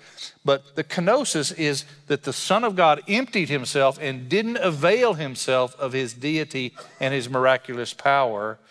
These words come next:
except in miracles for other people. Uh, he could have done things for himself, but he didn't do that. So when you hear about that, Jesus came to live in this world like you and I do.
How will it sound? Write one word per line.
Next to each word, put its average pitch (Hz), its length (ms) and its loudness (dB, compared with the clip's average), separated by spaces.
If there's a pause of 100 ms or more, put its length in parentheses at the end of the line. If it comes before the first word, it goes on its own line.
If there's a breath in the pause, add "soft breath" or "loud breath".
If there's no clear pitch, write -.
(360 loud breath)
except 113 420 -2
in 110 220 -4
miracles 120 520 -2
for 117 200 -6
other 117 200 -4
people. 120 440 -10 (580 loud breath)
Uh, 104 360 -2
he 131 200 -8
could 185 260 0
have 143 140 0
done 139 200 -2
things 135 260 -4
for 131 200 -4
himself, 127 960 -4
but 113 160 -6
he 113 160 -10
didn't 107 400 -10
do 110 220 -12
that. 92 320 -18 (420 soft breath)
So - 160 -2
when 147 100 0
you 135 120 -2
hear 208 200 2
about 143 340 2
that, 131 500 2 (440 loud breath)
Jesus 156 560 0
came 139 340 0
to 131 120 -2
live 135 240 2
in 123 60 -6
this 123 220 -6
world 147 280 2
like 127 220 2
you 143 140 -2
and 123 80 0
I 180 140 2
do. 95 280 -10